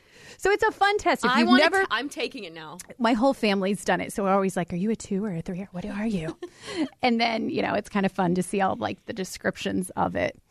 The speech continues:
Speaker 1: Um, and I, I think that's what really <sighs> is such a good characteristic that when we talk about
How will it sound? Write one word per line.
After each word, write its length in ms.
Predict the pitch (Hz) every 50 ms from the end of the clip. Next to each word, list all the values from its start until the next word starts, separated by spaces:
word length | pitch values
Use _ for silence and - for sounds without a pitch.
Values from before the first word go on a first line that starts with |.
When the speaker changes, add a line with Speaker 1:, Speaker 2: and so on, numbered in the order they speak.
| _ - - - - - 254 -
Speaker 1:
Um, 340 | 262 254 240 226 220 220 - - _ _ _ _ _ _ _ - 294 247 226 226 - 240 285 -
and 180 | - 262 247 240 -
I, 200 | 226 202 196 220 - - - -
I 100 | 247 233
think 300 | - _ - 320 381 -
that's 180 | - 339 285 -
what 140 | 233 208 -
really 440 | 185 190 190 202 202 202 208 208 208 _ _ _ _ _ _ _ _ _ _ _ _ _ _ _ _ _ _ _ _ _ _ _ _
<sighs> 440 | - - - - - - - - -
is 120 | - 226 -
such 220 | - 254 240 -
a 80 | 277 220
good 380 | 185 - 208 196 190 190 185
characteristic 1120 | - - 196 180 175 165 170 - - 160 160 165 165 151 - - - 185 175 175 175 - -
that 400 | - 170 156 160 160 - - -
when 180 | 170 165 160 160
we 120 | 170 165
talk 300 | 160 - 165 165 160 -
about 420 | 165 160 151 160 160 151 - -